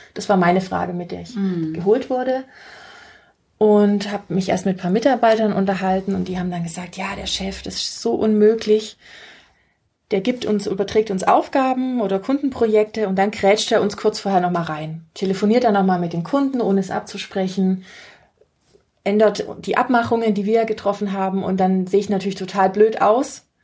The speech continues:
Speaker 1: weil ich weiß nichts davon.
Speaker 2: Hm.
Speaker 1: Und der Kunde sagt dann, „Doch, ist doch alles mit dem Chef besprochen.“
Speaker 2: Hm.
Speaker 1: Und wo, wo das irgendwie immer so ein Durcheinander gibt.
Speaker 2: Mhm.
Speaker 1: Okay? Danach hatte ich dann den Chef,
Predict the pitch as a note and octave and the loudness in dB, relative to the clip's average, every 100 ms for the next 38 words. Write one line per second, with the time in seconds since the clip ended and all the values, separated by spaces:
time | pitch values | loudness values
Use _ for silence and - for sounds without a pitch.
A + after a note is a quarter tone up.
0 | _ - F#3+ F#3+ G3 A#3 C4 - C#4 - | _ -2 0 2 2 2 -4 -6 -8 -2
1 | B3 C#4+ - G#3 G3+ F3+ F#3+ G3+ G#3+ G#3+ | 0 -2 -4 -2 0 -2 0 0 2 2
2 | G#3 G#3 G3+ A#3 C4 A#3+ G3 F#3 G3 F#3+ | 4 2 2 2 0 -2 -2 -2 -2 -2
3 | G#3+ A3 - - A#3 A3+ A#3+ A#3 G3 F3+ | -2 -4 -6 -10 -6 -6 -6 -6 -6 -6
4 | E3 E3 E3 G#3+ G#3+ G#3 G#3 G#3 - G3+ | -8 -8 -2 0 0 0 2 2 -2 -4
5 | G3+ G3+ - _ - G#3 A#3 A3+ A#3 B3 | -4 -4 -12 _ -6 -2 0 0 2 2
6 | A3+ A3+ G#3+ G3 F#3+ G#3+ G#3 E3+ - - | 4 4 4 4 4 4 2 -4 -10 -12
7 | F#3+ F3 G3+ A3 F#3 F3+ G#3 C#4+ - - | -10 -8 -10 -12 -14 -10 -8 -8 -10 -20
8 | - - - - - - G3+ A3+ B3+ A#3+ | -20 -20 -20 -20 -20 -4 0 2 2 2
9 | A#3 A3 G3 F3+ E3 C4 F4 - | 2 2 2 2 2 2 0 -4